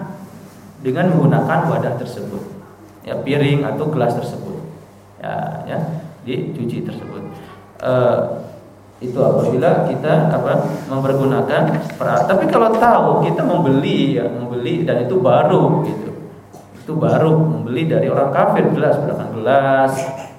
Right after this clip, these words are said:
eh, piring dari orang kafir, ya, karena yang punya tokonya orang kafir, orang Kristen, itu baru, nggak pernah dibuka, ya, itu nggak masalah,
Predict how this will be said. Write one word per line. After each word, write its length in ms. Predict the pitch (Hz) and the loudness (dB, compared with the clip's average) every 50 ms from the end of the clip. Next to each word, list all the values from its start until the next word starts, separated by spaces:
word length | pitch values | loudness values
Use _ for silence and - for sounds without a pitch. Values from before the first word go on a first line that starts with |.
| - - - - - | -20 -20 -20 -18 -12
eh, 440 | - - 92 104 107 - - - - - - | -8 -6 -4 -4 -2 -2 -4 -4 -4 -4 -2
piring 560 | - 135 139 151 151 156 160 160 160 160 160 | 0 0 0 2 2 2 4 4 4 6 4
dari 160 | 165 160 - | 4 4 4
orang 160 | 131 151 165 | 2 2 2
kafir, 400 | 160 202 208 202 208 202 170 151 | 2 2 2 2 2 2 2 2
ya, 160 | 156 - - - - | 2 2 0 -2 -4
karena 320 | - 120 127 135 139 135 131 | -4 -4 -4 -2 -2 -2 -4
yang 80 | 131 | -4
punya 160 | 135 131 127 | -4 -4 -2
tokonya 320 | 120 - 131 131 151 165 160 | -2 0 0 0 2 2 2
orang 160 | 147 - - | 2 2 2
kafir, 320 | 123 131 131 135 - - - - - - - - - - - - - - | 2 0 0 0 0 0 -2 -4 -6 -8 -12 -14 -16 -20 -20 -14 -8 -6
orang 160 | 113 117 - | -4 -4 -2
Kristen, 400 | 135 139 139 139 139 139 135 139 139 - - - - - - - - - - - - | -2 0 0 2 2 4 2 2 2 0 -4 -8 -10 -14 -16 -18 -20 -20 -18 -10 -6
itu 160 | - - - 277 | -4 -2 -2 0
baru, 240 | - - - - 254 | 2 4 4 4 4
nggak 140 | - 196 175 | 2 2 2
pernah 140 | 180 185 185 185 | 2 0 0 0
dibuka, 400 | 151 156 160 156 156 - 113 - - - - - - - | -2 -2 -2 -2 0 0 0 -2 -2 -6 -8 -12 -14 -12
ya, 160 | - 135 151 | -10 -8 -6
itu 80 | - 285 | -2 -2
nggak 240 | 277 233 185 - - | 0 2 2 2 2
masalah, 720 | 175 359 - - 392 381 - - - - - - - - | 0 0 0 0 0 0 0 -2 -2 -4 -6 -10 -12 -14